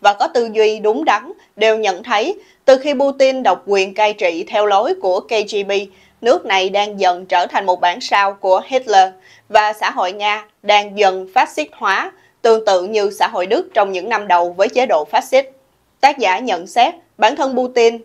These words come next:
là tay võ biện với đủ thủ đoạn của một tay công an mật vụ, chứ không phải là một nhà chính trị hay chính khách. Riêng về mặt này, Putin chỉ đáng xách dép cho Tập Cận Bình của Trung Quốc.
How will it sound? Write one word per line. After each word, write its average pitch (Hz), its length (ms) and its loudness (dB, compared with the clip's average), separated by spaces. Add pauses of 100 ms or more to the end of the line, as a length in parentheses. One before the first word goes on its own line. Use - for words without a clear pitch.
(100)
là 202 160 2
tay 220 300 0
võ 190 240 2
biện 185 320 -2
với 196 280 0
đủ 190 320 0
thủ 185 220 0
đoạn 226 360 2
của 226 100 -2
một 226 280 0
tay 196 180 2
công 196 280 0
an 196 320 -4
mật 185 280 -4
vụ, 175 280 0 (160)
chứ 277 120 -2
không 240 180 2
phải 175 260 -2
là 254 100 -2
một 185 200 -4
nhà 190 220 -2
chính 214 280 -2
trị 170 380 -2
hay 196 320 -2
chính 220 180 -2
khách. 320 220 -2 (260)
Riêng 220 260 2
về 190 120 -2
mặt 180 220 -4
này, 185 260 -2 (240)
Putin 214 500 0
chỉ 190 320 -4
đáng 226 420 0
xách 277 260 -4
dép 233 360 -2
cho 190 320 2
Tập - 200 -2
Cận 180 220 -4
Bình 180 260 -2
của 185 140 -4
Trung 185 200 -6
Quốc. 233 240 0